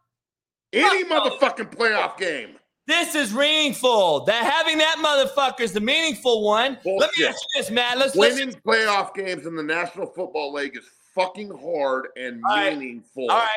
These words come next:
Speaker 2: let's, let's,
Speaker 1: Period.
Speaker 2: let's, let, let me, let me twist it. Let me flip it. If Mahomes didn't win his Super Bowl, are we not saying the same thing?
Speaker 1: I, I'm not, I don't agree with you. I think Allen is special, and I think he's a really good player.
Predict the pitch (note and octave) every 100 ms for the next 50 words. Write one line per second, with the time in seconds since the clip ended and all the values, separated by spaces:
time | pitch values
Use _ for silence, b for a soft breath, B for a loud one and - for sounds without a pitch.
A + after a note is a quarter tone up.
0 | - F#3 A#3 F#3 B3 G3 D#3+ - F2+ -
1 | C4+ G#3+ A#3 D4 C#4 C4 C#4+ A3+ C#4+ D4
2 | - - F#3 A#3 A#3+ C4 B3+ - - _
3 | _ - F#3+ F#3+ G#3 A3 D#4 D#4 F3+ D3
4 | C#3+ C#4+ D4+ A3 A3+ C4 B3 A#3 - B3
5 | E3 C3+ C#3 F#2 - _ _ _ _ _
6 | _ _ _ D3 F3+ G#3 C4+ C4 A#3 -
7 | B3+ A3 E3 A#3+ A#3 A3 A3+ D3 - _
8 | _ _ _ _ _ _ _ _ _ _
9 | _ _ _ _ _ _ A#2+ C3 - C#3+
10 | F3 F3+ F3 B2 D#3 G#3 F#3 B2+ E3 G#3
11 | D3 - G2+ A#2 A#2+ C3+ A#2+ B2+ C3 A#2
12 | G#2 - - C3+ C#3 B2+ A2 G2+ G#2 G#2
13 | A2 G#2+ F#2+ F#2+ G2 A#2+ G2+ G2+ - A#2
14 | F#2+